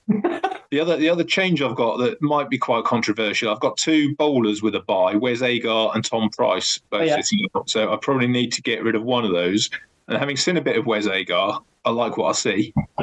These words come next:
Speaker 2: Big,
Speaker 1: Mm.
Speaker 2: burly, burly lad. I think he'll do quite well for Kent.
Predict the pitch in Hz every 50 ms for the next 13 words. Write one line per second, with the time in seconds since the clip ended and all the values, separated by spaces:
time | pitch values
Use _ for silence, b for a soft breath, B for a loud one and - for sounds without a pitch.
0 | - - 127 117 185 185 175 147 120 113 110 104 107 104 - - - _ _ _
1 | _ _ - - 117 113 110 107 107 107 107 104 104 107 - - - 117 - 127
2 | 113 107 113 110 104 - 107 104 104 117 113 107 95 - - 95 - 98 92 95
3 | 92 -